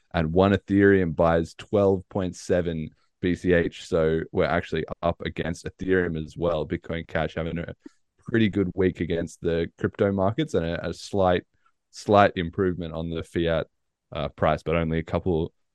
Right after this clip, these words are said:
couple bucks. How do you handle the, uh, financial aspects of, of crypto then? What do, what do you do about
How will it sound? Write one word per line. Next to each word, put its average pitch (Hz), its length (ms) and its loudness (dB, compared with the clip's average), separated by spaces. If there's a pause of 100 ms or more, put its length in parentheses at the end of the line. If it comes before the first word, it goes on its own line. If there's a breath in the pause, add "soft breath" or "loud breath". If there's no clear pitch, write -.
(200)
couple 80 220 -2
bucks. - 520 0
How 110 180 6
do 123 80 6
you 123 140 6
handle 123 400 4
the, 101 460 4 (420)
uh, 85 200 2
financial 104 600 6
aspects 90 480 0
of, 80 180 -4 (100)
of 82 160 -4
crypto 87 420 0
then? 78 280 -2
What 90 140 2
do, 92 140 2
what 95 140 0
do 98 60 4
you 101 60 2
do 98 180 4
about 90 420 4